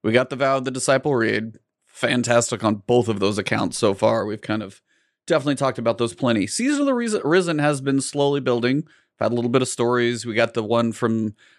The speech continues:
Saladin previously with the, you know, animated storyboard, kind of going through what his, you know,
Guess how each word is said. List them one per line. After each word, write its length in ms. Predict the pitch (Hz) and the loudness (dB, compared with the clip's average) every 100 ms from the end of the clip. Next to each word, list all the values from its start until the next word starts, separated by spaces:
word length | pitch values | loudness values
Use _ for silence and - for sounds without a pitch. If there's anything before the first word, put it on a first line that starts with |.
| - | -4
Saladin 480 | 143 135 131 127 | 0 2 2 0
previously 580 | 117 139 123 127 - 123 | -2 -2 0 -2 0 0
with 200 | 120 117 | 0 -2
the, 400 | - 113 107 98 - - | -2 0 0 -4 -10 -4
you 100 | 117 | -2
know, 60 | |
animated 440 | 113 120 120 113 110 | 0 0 2 0 -2
storyboard, 800 | - 180 170 151 156 151 147 135 | -2 0 0 0 -2 0 -2 -4
kind 160 | - 107 | -4 -4
of 80 | |
going 220 | 101 110 110 | 2 0 0
through 300 | - 117 110 | -2 0 0
what 420 | 98 113 117 117 | -4 0 2 2
his, 560 | - 123 120 107 - - _ _ _ - | 0 -2 -2 -4 -6 -6 _ _ _ -4
you 100 | 131 | -2
know, 200 | 107 | -2